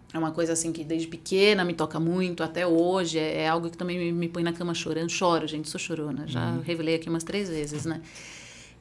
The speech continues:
Speaker 1: E, mas descobri, conversando com fundos que investiam em impacto nessa época, que havia médicos prescrevendo cannabis legalmente no Brasil, final de dois mil e dezessete. Falei,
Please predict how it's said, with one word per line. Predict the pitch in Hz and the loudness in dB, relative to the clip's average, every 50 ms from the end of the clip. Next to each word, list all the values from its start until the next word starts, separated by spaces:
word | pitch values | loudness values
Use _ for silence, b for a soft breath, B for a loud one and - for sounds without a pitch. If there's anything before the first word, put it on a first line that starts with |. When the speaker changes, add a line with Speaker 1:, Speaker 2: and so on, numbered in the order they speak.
| - - | -6 -2
Speaker 1:
E, | 214 214 214 214 214 214 214 208 214 208 208 208 208 - - - | 0 2 2 2 4 4 4 4 4 2 2 2 0 0 2 6
mas | 233 247 269 285 254 220 208 226 - - - - - B B B B B B B B B B B - | 8 10 10 10 10 8 8 8 8 6 6 6 2 B B B B B B B B B B B 0
descobri, | 208 262 262 - - 277 226 220 208 196 196 214 208 214 - | 4 4 4 6 4 0 2 2 2 2 2 0 -2 -6 -4
conversando | - 214 208 208 208 208 - 214 214 220 | -2 0 2 4 2 4 4 2 2 2
com | 214 214 208 202 | 2 0 0 0
fundos | - - 196 202 226 240 208 185 180 | 0 0 2 4 4 4 2 2 0
que | - - | 0 -2
investiam | 185 170 175 170 165 - 180 175 175 | 0 2 2 2 2 2 0 -2 -2
em | 170 170 | 0 0
impacto | 170 170 175 165 160 175 165 165 165 165 | 0 0 2 2 2 2 0 -2 -2 -2
nessa | 165 165 - - 180 175 | 0 0 0 0 2 2
época, | 165 170 175 175 - - | 2 2 0 0 -2 -6
que | 247 247 - 262 269 277 - | -4 -2 -2 -2 -2 0 2
havia | - 247 226 247 240 | 0 2 4 4 4
médicos | 233 226 226 240 233 - - 226 | 4 4 2 0 0 -2 -4 -4
prescrevendo | - - 226 240 - 240 226 202 208 208 208 | -2 0 -2 0 0 0 0 0 0 0 0
cannabis | 214 226 220 208 196 196 196 196 202 | -2 -2 0 0 0 0 0 -2 -4
legalmente | 190 196 196 202 208 196 185 185 185 - | -4 -2 0 0 0 0 0 -2 -2 -4
no | 190 185 | -4 -6
Brasil, | 180 190 214 208 170 143 127 127 | -4 -4 -4 -4 -2 -4 -6 -6
final | 131 - 156 156 160 | -6 -4 -2 -2 0
de | 175 175 | 0 -2
dois | 180 185 190 | -2 -2 -2
mil | 190 190 185 | -2 -4 -4
e | |
dezessete. | 175 160 196 220 - - - 135 135 - | -4 -4 -2 -2 -2 -2 -2 -4 -8 -8
Falei, | - 180 202 | -10 -10 -12